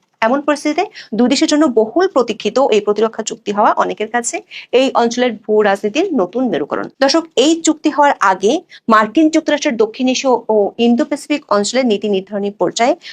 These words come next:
পরিবর্তন এসেছে। দক্ষিণ এশীয় অঞ্চলে মার্কিন যুক্তরাষ্ট্রের কূটনীতি, অর্থনৈতিক নিরাপত্তা কর্মসূচি এবং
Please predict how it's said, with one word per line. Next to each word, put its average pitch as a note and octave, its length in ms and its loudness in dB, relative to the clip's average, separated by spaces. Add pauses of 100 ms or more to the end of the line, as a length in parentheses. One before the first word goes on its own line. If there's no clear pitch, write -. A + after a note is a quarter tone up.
(140)
পরিবর্তন E3 420 0
এসেছে। - 300 -6 (120)
দক্ষিণ B3 360 4
এশীয় D#4 240 2
অঞ্চলে A3+ 260 2
মার্কিন A3+ 340 0
যুক্তরাষ্ট্রের A3 400 -6
কূটনীতি, G#3+ 480 -4
অর্থনৈতিক G#3 440 -4
নিরাপত্তা G3 360 -4
কর্মসূচি G#3 460 -2
এবং C4 140 2